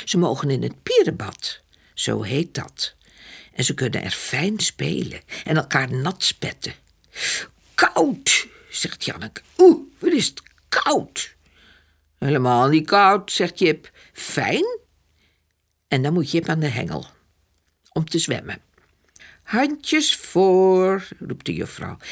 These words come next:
"En trappen met je voetjes." Jip krijgt water in zijn neus. Hij proest. Hij is net een hondje. Een hondje aan een hengel. Maar het gaat al beter.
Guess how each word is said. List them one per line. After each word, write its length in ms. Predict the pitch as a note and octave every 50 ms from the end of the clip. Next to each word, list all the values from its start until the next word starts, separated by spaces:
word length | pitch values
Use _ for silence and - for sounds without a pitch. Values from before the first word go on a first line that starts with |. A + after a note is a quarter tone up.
| - - - -
"En 240 | - D#3 D#3 - -
trappen 520 | - - G4 B3+ C#4+ E4+ F#4+ F#4 F#4+ F4+
met 200 | G4 F4+ F4 E4+
je 100 | - F4+
voetjes." 1120 | E4+ - C4 B3 A#3+ A3+ - - - - B3 B3+ B3 A#3 - - - - - - - - - _ _ - - _ _ _ _ _ _ _ _ _ _ -
Jip 260 | - E3+ F#3+ F#3+ -
krijgt 300 | - C#3+ D3+ - - -
water 400 | C3 D3+ F3+ G#3 G#3 - G#3 F#3
in 120 | A2 D3+
zijn 180 | E3 F3+ E3 E3
neus. 280 | - D#3 E3+ F#3 -
Hij 180 | - G#3 A3+ A3+ _ _ _ _
proest. 560 | - C#4 A#3+ C#4 F4 G#4 A4 - - - - - - - - - _ _ _ _ _ _
Hij 220 | - - B3+ D4 D4
is 120 | E4 -
net 300 | - A4 C5+ C#5 C#5 A#4 G#4
een 80 | C#4
hondje. 500 | C#4+ F#3 C#3 B2+ A2+ A#2 - - - - - - - - - -
Een 180 | - - B3 A3+
hondje 420 | A#3 D#4 F4+ G#4 F4+ - - -
aan 120 | - D#4 F4
een 140 | E4+ D4
hengel. 480 | A#3+ F#3 A#2+ C3+ B2 G#2+ - - - C3 _ _ _ _ _ _ _ _ _ _ _ _ _ _ _ _ _ _
Maar 120 | - E3+
het 100 | - -
gaat 240 | - - - - -
al 100 | - F3
beter. 520 | G#3+ D4 G#4 A#4 - - - - - -